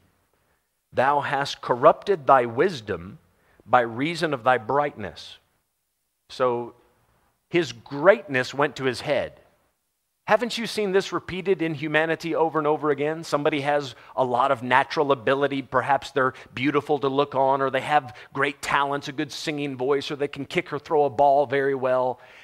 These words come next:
And all of a sudden, because they're good at a few things, it goes to their head, and they think, "I can do everything." A-, and it, the devil,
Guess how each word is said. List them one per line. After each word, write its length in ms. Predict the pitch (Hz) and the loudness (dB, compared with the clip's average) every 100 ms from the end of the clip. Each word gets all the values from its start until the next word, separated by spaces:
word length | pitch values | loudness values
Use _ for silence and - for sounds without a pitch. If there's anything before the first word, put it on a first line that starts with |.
| - | -4
And 100 | 135 | 2
all 160 | 151 | 4
of 80 | 147 | 4
a 60 | 147 | 0
sudden, 400 | - 220 117 123 | 2 2 2 -2
because 300 | 127 147 127 | -2 -2 0
they're 100 | 135 | -2
good 240 | 127 202 | 2 2
at 80 | 139 | 2
a 60 | 113 | -4
few 200 | 127 117 | -6 -6
things, 540 | 120 117 113 113 - _ _ | -4 -4 -6 -10 -14 _ _
it 100 | 143 | -4
goes 240 | 127 135 127 | 0 -2 0
to 100 | 127 | 0
their 160 | 117 110 | 0 2
head, 280 | 151 123 | 2 0
and 120 | 117 123 | 0 -2
they 80 | |
think, 240 | 131 123 - | 0 -2 0
"I 140 | 120 110 | 0 0
can 140 | 104 | -4
do 120 | 101 | -4
everything." 440 | 98 92 87 87 90 _ _ _ _ _ _ _ _ _ | -4 -6 -12 -18 -20 _ _ _ _ _ _ _ _ _
A-, 220 | - 117 135 | -12 -4 -4
and 160 | 117 | -4
it, 180 | - - 147 143 | -6 -8 -10 -18
the 140 | - 160 | -8 2
devil, 600 | 208 233 131 110 113 | 4 4 2 0 -2